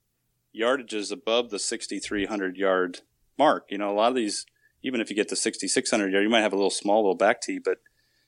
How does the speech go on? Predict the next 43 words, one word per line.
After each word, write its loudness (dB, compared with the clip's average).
you 0
know, 4
it's -2
now 6
when 4
you 2
go 4
from -8
seventy-three 0
hundred -2
yards 2
all 2
the 4
way 4
down 0
to -6
four 0
thousand, 0
which -10
is -10
what 2
I'm 4
trying -2
to -12
do, 0
is -2
try -2
to -4
get -2
this -4
diversification. -2
Uh, 2
it's, 0
it's -2
hard 4
to 4
make 6
a 0
golf 4
hole 2
look 0
classic -2
and, -8